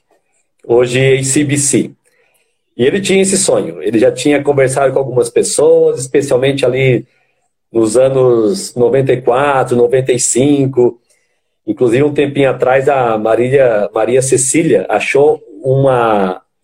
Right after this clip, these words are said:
ata, um rascunho de anotações que aconteceu lá no P V, e o Bill estava juntando algumas pessoas e falando sobre o projeto A B C B, mas que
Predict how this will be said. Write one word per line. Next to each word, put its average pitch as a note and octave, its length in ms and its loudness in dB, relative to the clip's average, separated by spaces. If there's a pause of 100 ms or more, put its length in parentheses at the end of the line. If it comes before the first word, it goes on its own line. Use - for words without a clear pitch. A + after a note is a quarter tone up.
ata, B2+ 640 -4
um A2+ 300 0
rascunho D3+ 680 -2
de B2 200 0
anotações B2+ 800 0 (640)
que - 100 0
aconteceu C3+ 600 0
lá C3+ 220 0
no F3+ 180 0
P D#3 200 2
V, C#3+ 520 2
e A#2+ 380 -2
o A2+ 100 4
Bill C3+ 360 0
estava C3+ 360 0
juntando C#3+ 460 2
algumas D3 300 -2
pessoas C#3+ 500 2
e C3+ 40 -8
falando C#3 360 0
sobre C#3 320 0
o C#3+ 80 0
projeto B2+ 560 0
A B2+ 80 0
B B2+ 160 0
C D3+ 180 0
B, B2+ 320 -2 (840)
mas G3+ 260 0
que F#3 400 -2